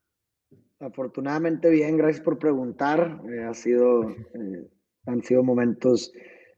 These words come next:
Speaker 1: pues, eh, creo que siempre digo que si hemos pasa-, si hemos soportado y si hemos logrado enfrentar esta situación,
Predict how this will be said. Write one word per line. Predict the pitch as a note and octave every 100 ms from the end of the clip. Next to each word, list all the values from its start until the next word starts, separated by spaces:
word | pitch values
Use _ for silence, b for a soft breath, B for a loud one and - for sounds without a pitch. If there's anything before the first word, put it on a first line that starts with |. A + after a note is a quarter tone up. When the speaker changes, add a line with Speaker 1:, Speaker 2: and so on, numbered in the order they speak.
| _
Speaker 1:
pues, | C#3 C#3 A#2 B2
eh, | C3+ C3 B2+ A#2+ -
creo | D3
que | F3 F3+ C#3 - -
siempre | D#3 D3+ E3+
digo | E3+ F3
que | E3+ E3
si | D3+
hemos | D#3+ E3
pasa-, | D3+ - D3+ D3
si | -
hemos | D3 E3
soportado | E3 D3+ C3+ C#3 D#3
y | D#3
si |
hemos | D3+ D#3+
logrado | D#3 C#3+ C3+ D#3
enfrentar | C#3+ C#3 B2+ C#3
esta | D3 D#3
situación, | C#3+ C3 B2+ C#3+ D#3